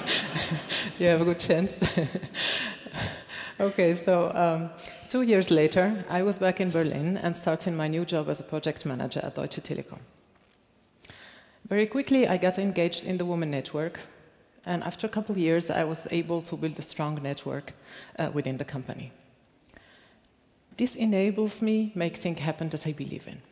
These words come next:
For instance, last year, in May last year, we organized a tech meetup for women in A I. Since Mujan Asghari,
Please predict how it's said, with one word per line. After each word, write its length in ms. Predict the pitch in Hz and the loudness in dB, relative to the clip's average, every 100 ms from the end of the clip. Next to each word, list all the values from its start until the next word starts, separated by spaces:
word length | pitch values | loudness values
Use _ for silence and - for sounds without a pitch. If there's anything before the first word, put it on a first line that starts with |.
| _ _ _ _ _ _ _ _ _ _ _ _ - - - - - _ _ | _ _ _ _ _ _ _ _ _ _ _ _ -16 -16 -16 -20 -20 _ _
For 160 | - 190 | -8 -2
instance, 480 | 180 175 - 247 - | 0 0 2 2 4
last 360 | 175 175 - | 4 4 2
year, 280 | 160 190 233 196 | 0 0 0 -2
in 160 | 170 | -2
May 160 | 165 170 | 0 0
last 360 | 147 143 - | 0 -2 -2
year, 180 | 160 196 - - - - - - - - - - | -2 -4 -6 -14 -20 -20 -20 -20 -18 -18 -18 -6
we 120 | 202 | -4
organized 720 | 220 254 233 208 180 185 190 - - - | 0 2 4 2 2 2 0 -2 -14 -4
a 200 | 175 165 160 | 0 0 -2
tech 280 | - 202 - | -4 -4 -2
meetup 400 | 151 - 170 180 - - | -2 -2 -4 -4 -10 -18
for 180 | - 165 | -6 -4
women 300 | 156 151 160 | -2 -2 -2
in 100 | 160 | -2
A 140 | 151 - | -4 -4
I. 320 | - - 135 - - _ _ _ - - - - | -8 -10 -16 -20 -20 _ _ _ -20 -20 -20 -10
Since 340 | - 175 180 | -4 -2 0
Mujan 400 | 208 233 220 202 | 0 2 0 0
Asghari, 640 | 185 - 156 151 165 214 | -2 -4 -4 -2 0 -2